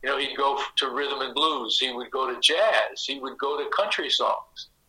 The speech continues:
you see, and, and I, I like that about him. And I, I didn't wanna be, limit myself,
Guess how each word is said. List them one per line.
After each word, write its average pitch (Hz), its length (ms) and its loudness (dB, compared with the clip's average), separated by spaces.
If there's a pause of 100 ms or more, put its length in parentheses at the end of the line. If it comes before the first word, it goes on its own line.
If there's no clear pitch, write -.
(420)
you 117 80 -4
see, 143 340 0
and, 131 120 -2 (180)
and 131 100 4 (180)
I, 139 260 6
I 139 140 6
like 165 280 4
that 117 200 0
about 110 380 2
him. 107 140 -2 (920)
And 127 100 -2
I, 131 120 4 (300)
I 127 40 2
didn't 143 200 -2
wanna 143 220 4
be, 135 200 -8
limit 156 320 -2
myself, 113 520 2